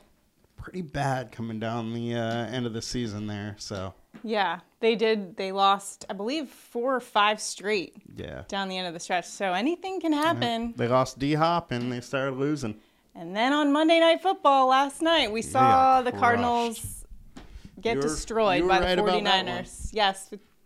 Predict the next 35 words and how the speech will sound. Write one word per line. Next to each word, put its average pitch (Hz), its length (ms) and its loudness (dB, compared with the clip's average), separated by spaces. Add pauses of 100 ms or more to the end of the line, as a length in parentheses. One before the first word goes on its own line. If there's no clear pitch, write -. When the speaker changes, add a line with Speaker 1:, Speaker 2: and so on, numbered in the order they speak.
(140)
Speaker 1:
Mm-hmm. 143 400 -10 (640)
Speaker 2:
Gotta 262 180 2
listen 262 240 0
to 226 60 -4
me 214 60 -6
for 226 120 -6
my 208 140 -4
game 208 260 2
picks, - 240 -12
folks. - 560 -8
Speaker 1:
Mm-hmm. 131 400 -6
Speaker 2:
Stay 240 160 -2
tuned 233 320 -4
for - 80 -8
our 202 80 -2
game 202 220 -8
picks 196 200 -14
for 226 140 -14
thir-, 226 240 -10 (140)
for 202 160 -8
Thanksgiving 208 720 -6 (240)
Day. 208 520 4 (260)
First 311 340 0
things 320 320 2
first, - 380 2
though, 359 200 6
we've 339 140 -2
gotta 247 160 0
get 220 140 -4
to 226 120 -6
our 196 120 -4
daily 220 240 -2
fantasy 214 400 -8
projections 202 600 -8
for - 200 -12